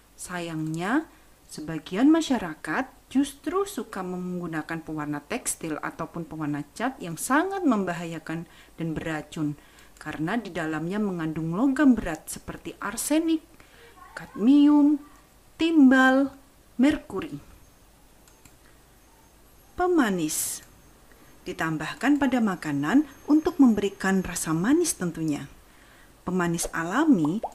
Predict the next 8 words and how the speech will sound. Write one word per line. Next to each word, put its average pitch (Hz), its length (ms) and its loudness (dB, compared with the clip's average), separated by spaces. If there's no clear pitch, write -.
bisa 160 240 -6
diperoleh 269 640 -2
dari 277 240 2
gula 262 240 2
pasir, 247 480 4
madu, 156 480 -2
gula 165 320 -6
aren, 285 560 4